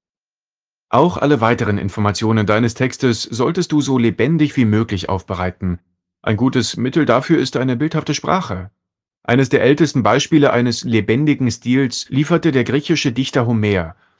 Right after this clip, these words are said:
der vor mehr als zweitausendsiebenhundert Jahren in seiner Ilias einhundertvierzig Verse darauf verwendete,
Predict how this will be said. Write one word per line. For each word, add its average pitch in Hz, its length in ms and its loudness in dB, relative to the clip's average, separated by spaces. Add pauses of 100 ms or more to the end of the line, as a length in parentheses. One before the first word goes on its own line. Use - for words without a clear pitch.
(100)
der 92 80 -2
vor 104 120 0
mehr 107 200 2
als 104 260 -2
zweitausendsiebenhundert 120 1000 0
Jahren 127 400 0
in 131 120 -2
seiner 113 380 2
Ilias 131 600 0
einhundertvierzig 147 920 0
Verse 120 460 0
darauf 98 320 -2
verwendete, 113 640 2